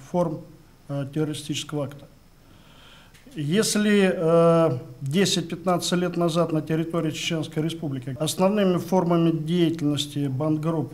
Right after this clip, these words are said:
были проведение, э, засад и налётов, и в том числе с применением минно-взрывных средств, то с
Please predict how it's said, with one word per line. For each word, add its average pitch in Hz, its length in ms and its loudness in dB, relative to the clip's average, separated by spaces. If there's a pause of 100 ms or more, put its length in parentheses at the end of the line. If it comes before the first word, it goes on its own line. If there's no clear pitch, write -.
были 143 640 -2 (100)
проведение, 139 1040 -4
э, 127 600 -10
засад 147 460 -4
и - 20 -4
налётов, 165 580 -4 (560)
и 147 60 -4
в 139 120 -8
том 165 180 0
числе 160 540 -2
с - 80 -4
применением 147 720 -2
минно-взрывных 151 600 -2
средств, 180 340 -6 (680)
то 208 360 4
с 175 540 2